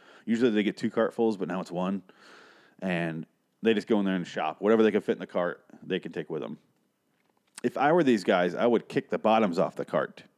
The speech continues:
Like the little cage underneath that you can put shit, I would totally kick that out, because why would you wanna give them that much more space? Anyway, uh, it's just what I would do if I were, you know, a Mexican cartel runner who's turned into a shopkeep.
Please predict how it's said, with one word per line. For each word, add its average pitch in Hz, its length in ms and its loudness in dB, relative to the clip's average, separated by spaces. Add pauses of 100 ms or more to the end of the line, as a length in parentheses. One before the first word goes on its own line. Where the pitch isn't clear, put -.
(400)
Like 98 180 0
the 92 120 2
little 90 180 0
cage 101 300 2
underneath 117 400 2
that - 80 -6
you - 80 -6
can 92 100 -8
put - 160 -4
shit, - 380 0
I 120 80 4
would 113 180 2
totally 104 280 0
kick - 180 -6
that 82 160 -2
out, 82 200 0
because 82 320 -4
why 90 140 2
would 90 120 0
you 87 80 0
wanna 85 160 -4
give 85 140 -4
them 82 120 -6
that 82 140 -8
much 78 140 -12
more 82 120 -8
space? - 340 -8 (500)
Anyway, 127 260 0 (720)
uh, 98 200 -4
it's 87 100 -10
just - 220 -6
what 82 160 2
I 82 100 4
would 80 140 0
do 80 140 -6
if - 100 -10
I 69 100 -2
were, 62 320 -4
you 113 160 0
know, 82 160 -4
a 73 40 -6
Mexican 78 360 -8
cartel 73 540 -6 (240)
runner 82 280 -4
who's 82 180 -6
turned 82 200 -4
into 78 260 -6
a 73 220 -6 (240)
shopkeep. - 540 -6